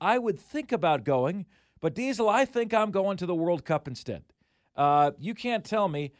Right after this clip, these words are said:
I don't need to go to the World Cup final. The U S isn't gonna be there. <laughs> You know what I'm saying? But I wanna go to the World Cup, wherever it is. And for six thousand eight hundred dollars, let's say the ticket itself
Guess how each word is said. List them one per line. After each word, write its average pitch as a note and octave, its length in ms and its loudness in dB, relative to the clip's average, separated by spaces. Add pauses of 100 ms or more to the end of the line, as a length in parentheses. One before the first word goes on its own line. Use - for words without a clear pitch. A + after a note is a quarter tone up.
(320)
I F#3+ 160 2
don't B3+ 120 0
need A#3 100 -6
to F#3+ 60 -4
go F#3 120 4
to F3 60 0
the D#3 80 -2
World D#3 240 0
Cup - 160 -2
final. C#3+ 440 0
The B2+ 100 -6
U E3+ 180 2
S E3 160 2
isn't C3 220 -8
gonna A#2+ 120 -6
be G#2+ 120 -8
there. G2+ 320 -6
<laughs> - 100 -18
You A#2+ 60 2
know A2+ 60 -4
what F3 80 -2
I'm D#3 80 -4
saying? D#3+ 300 -4 (340)
But F3 120 2
I G3 100 6
wanna A#3 220 2
go G#3 120 0
to G3+ 60 -2
the G3+ 80 2
World G3 280 2
Cup, - 280 -6 (240)
wherever F3 440 2
it F#3 60 -2
is. - 420 -6 (280)
And E3 160 -4
for - 120 -4
six - 260 -6
thousand A3 340 0
eight G3+ 120 0
hundred F#3+ 180 -4
dollars, D3 500 0 (260)
let's B3 220 -2
say C4 180 4
the G3+ 100 -2
ticket A3+ 340 -4
itself F#3+ 600 -2